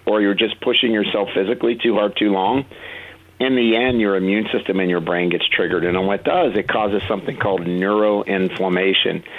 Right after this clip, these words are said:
And so basically your brain gets on fire.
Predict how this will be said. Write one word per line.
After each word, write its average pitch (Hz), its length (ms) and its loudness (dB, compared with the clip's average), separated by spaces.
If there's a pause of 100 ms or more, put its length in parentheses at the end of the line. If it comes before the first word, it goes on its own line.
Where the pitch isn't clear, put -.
(360)
And 110 400 -2
so 117 120 2
basically 101 460 0
your 95 100 2
brain 90 260 -2
gets 82 180 -2
on 78 160 -4
fire. 78 300 -4